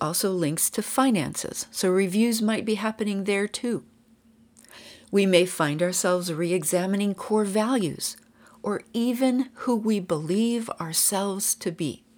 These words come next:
With Venus in Leo, these questions focus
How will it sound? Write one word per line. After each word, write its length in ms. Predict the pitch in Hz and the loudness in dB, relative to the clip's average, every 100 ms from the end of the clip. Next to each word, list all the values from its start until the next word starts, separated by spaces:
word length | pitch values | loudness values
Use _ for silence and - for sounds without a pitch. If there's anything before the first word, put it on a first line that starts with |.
| _ _ _ _ _ _ _ _ - _ _ _ _ - - | _ _ _ _ _ _ _ _ -20 _ _ _ _ -20 -10
With 220 | - 180 180 | 2 2 2
Venus 420 | 165 190 165 - | 0 2 2 0
in 180 | 131 156 | 0 2
Leo, 440 | 233 160 147 190 _ - _ - | 2 2 0 -8 _ -20 _ 2
these 360 | 240 262 262 | 4 6 4
questions 760 | - - 151 - - 170 165 - - | 0 -4 -4 -2 -2 -4 -6 -8 -12
focus 640 | - - 220 226 226 220 | -8 0 0 2 0 0